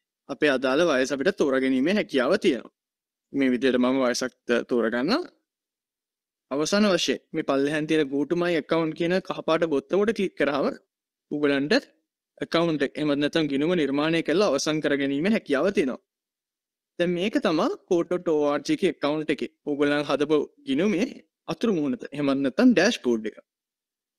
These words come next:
දැන් මේ හදපු ගිණුම භාවිතා කරලා ඔයගලන්ට ඩී පී කෝඩින් ස්කූල් එක එහෙමත් නැත්නම් ඩී පී කෝඩින් පාසලේ තියෙන ව්‍යාපෘති නිර්මාණය කරන්න හැකියාවක් තියෙනවා. ඒ වගේම තමයි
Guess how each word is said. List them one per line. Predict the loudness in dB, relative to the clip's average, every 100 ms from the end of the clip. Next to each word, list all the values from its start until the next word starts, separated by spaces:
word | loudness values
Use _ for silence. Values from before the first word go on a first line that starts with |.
| -2
දැන් | 2 2
මේ | 2 -2
හදපු | 0 0 0 -4
ගිණුම | 0 0
භාවිතා | 2 2 2 2 2
කරලා | 2 0 -2 -4 _ -4
ඔයගලන්ට | 0 2 0
ඩී | -2 -4
පී | -2 -6
කෝඩින් | 0 0 0 -4
ස්කූල් | 0 4 4
එක | 4 -2
එහෙමත් | -2 -2
නැත්නම් | 0 0 0
ඩී | 0 0
පී | 0 -2
කෝඩින් | 0 0 0 2
පාසලේ | 2 4 2
තියෙන | 2 0 2
ව්‍යාපෘති | 2 2 0 -2 2
නිර්මාණය | 2 2 0 2 2 2
කරන්න | 0 0 0
හැකියාවක් | 0 2 2 2 0 _
තියෙනවා. | -2 -2 -4 _ _ _ _ _ _
ඒ | 0
වගේම | 4 6 4
තමයි | 4 0 0